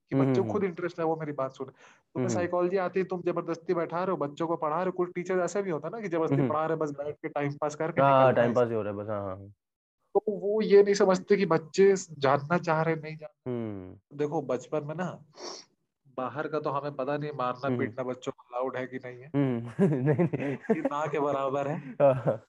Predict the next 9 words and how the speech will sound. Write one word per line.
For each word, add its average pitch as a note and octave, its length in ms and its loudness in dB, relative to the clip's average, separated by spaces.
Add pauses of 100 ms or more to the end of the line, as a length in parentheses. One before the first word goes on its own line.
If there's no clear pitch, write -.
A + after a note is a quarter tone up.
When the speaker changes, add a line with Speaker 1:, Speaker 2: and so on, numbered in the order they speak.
(880)
Speaker 1:
है D#3+ 80 -20
ना? E3+ 120 -20 (340)
Speaker 2:
हम्म। C3+ 140 -4
Speaker 1:
पर D#3 100 -16
हम D#3 200 -14
कहते E3+ 400 -20
हैं F#3 140 -18
ना E3 160 -20 (500)
कि E3 60 -16